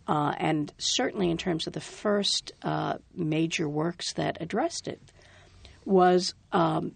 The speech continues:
back in the nineteen eighties when we were experiencing aids.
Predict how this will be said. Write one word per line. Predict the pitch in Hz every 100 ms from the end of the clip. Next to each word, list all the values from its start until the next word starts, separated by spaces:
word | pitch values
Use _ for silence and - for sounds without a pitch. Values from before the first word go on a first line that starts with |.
| -
back | 185 185 190 -
in | 190 175
the |
nineteen | 165 170 - 175 175
eighties | 175 190 196 165 - - - -
when | 170 151 156 151
we | 160 160 165 160 -
were | 151 160
experiencing | 160 - - 175 170 170 - 151 147 -
aids. | 170 190 165 196 -